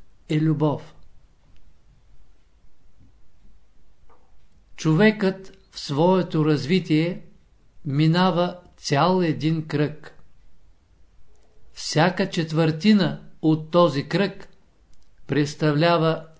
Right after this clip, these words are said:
една от фазите на неговия живот. Първата четвъртина представлява слизане на духа в материята,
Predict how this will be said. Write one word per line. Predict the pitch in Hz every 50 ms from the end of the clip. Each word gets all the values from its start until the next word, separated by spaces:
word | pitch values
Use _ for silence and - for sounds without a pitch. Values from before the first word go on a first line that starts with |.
| _
една | - 139 139 120 117 131 - 170 175 190 208 - - - - - - - - _
от | - 147 139 143 -
фазите | - - - 127 135 160 160 170 170 160 - 170 160 165 165 - -
на | 143 131 131
неговия | 127 127 131 143 143 151 151 131 143 139 135
живот. | 127 120 131 127 131 131 120 - - - - _ _ - - - - - - - - - - - - - - - - - - - - - - - - - - - - - - - - _ _ - - - - - _ _ _ _
Първата | - 214 226 233 208 208 196 - 170
четвъртина | 160 - 160 151 151 143 151 151 147 151 - 160 160 170 180 196 208 208 - - - - - - - - - - -
представлява | - 139 147 147 - - 165 151 147 151 165 165 165 156 156 156 156 156 - - - - - - - -
слизане | - - - - 160 175 190 185 156 170 165 156 156 156 151 156 -
на | 151 127 131 135 139
духа | 120 113 127 - - - 151 175 202 - - - - - - - - - - - -
в | - -
материята, | 143 143 147 147 - 165 170 165 151 139 131 127 - - 143